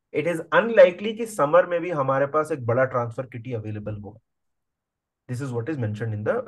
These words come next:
report। However, the report does mention Jude Bellingham and funds may be available for Jude Bellingham। But that is a separate conversation। उसमें हम, मतलब, obviously, as the season goes on and as we come to the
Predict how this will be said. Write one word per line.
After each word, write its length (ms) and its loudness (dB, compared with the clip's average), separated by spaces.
report। 380 -8
However, 500 8
the 80 4
report 440 2
does 260 6
mention 300 -6
Jude 280 -2
Bellingham 460 -4
and 240 -4
funds 340 2
may 320 2
be 140 -2
available 400 2
for 140 -8
Jude 240 -6
Bellingham। 280 -16
But 160 6
that 360 6
is 100 -4
a 220 -6
separate 400 2
conversation। 540 -2
उसमें 340 0
हम, 360 0
मतलब, 200 4
obviously, 480 0
as 100 4
the 100 0
season 380 0
goes 200 6
on 140 8
and 280 0
as 140 0
we 80 -2
come 200 0
to 180 -4
the 380 -4